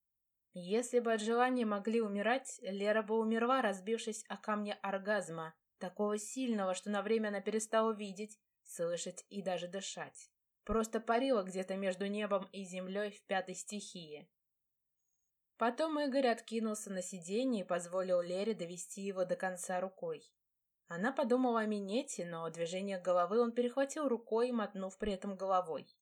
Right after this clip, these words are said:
Лера смотрела на мужчину рядом, скользя рукой по члену, разглядывая каждую черточку на лице, бусинку пота, морщинки у сомкнутых глаз, и ликовала.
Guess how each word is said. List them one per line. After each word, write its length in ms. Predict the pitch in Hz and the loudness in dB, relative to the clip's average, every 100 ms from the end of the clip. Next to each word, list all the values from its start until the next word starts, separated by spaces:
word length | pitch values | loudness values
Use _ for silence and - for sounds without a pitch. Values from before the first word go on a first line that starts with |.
| _ _ _ _ _ _ _ | _ _ _ _ _ _ _
Лера 380 | 185 196 214 240 | -2 2 4 2
смотрела 580 | 240 202 196 202 214 214 | 0 -4 -2 2 2 2
на 80 | 202 | 0
мужчину 480 | 196 - 226 220 214 | -2 -2 0 0 2
рядом, 400 | 226 170 160 160 | 2 2 -2 -10
скользя 460 | - 175 175 185 | -6 -4 2 2
рукой 280 | 190 190 202 | 2 0 0
по 140 | 208 | 0
члену, 560 | 202 - 202 185 165 156 _ _ - | 0 -4 -4 -6 -6 -14 _ _ -6
разглядывая 680 | 175 170 175 185 180 185 185 | -4 -2 0 0 2 0 2
каждую 340 | 185 180 190 | 0 -2 -4
черточку 480 | 196 196 185 - 190 | -2 -4 -4 -8 -6
на 120 | 185 | -6
лице, 440 | 190 - - 160 - _ _ _ _ | -6 -8 -6 -8 -10 _ _ _ _
бусинку 520 | 190 214 240 240 220 208 | -2 2 2 2 0 -4
пота, 600 | - 165 190 - 185 180 - | 2 4 4 0 -10 -10 -2
морщинки 640 | 175 180 - 202 220 220 | 0 0 -2 -4 -2 -2
у 80 | 202 | -4
сомкнутых 680 | - 202 202 190 190 185 - | -2 -4 -4 -12 -6 -6 0
глаз, 480 | 180 180 190 - - | 2 4 0 -6 -8
и 100 | 214 | -4
ликовала. 640 | 226 247 247 185 156 139 | -2 0 0 0 -2 -6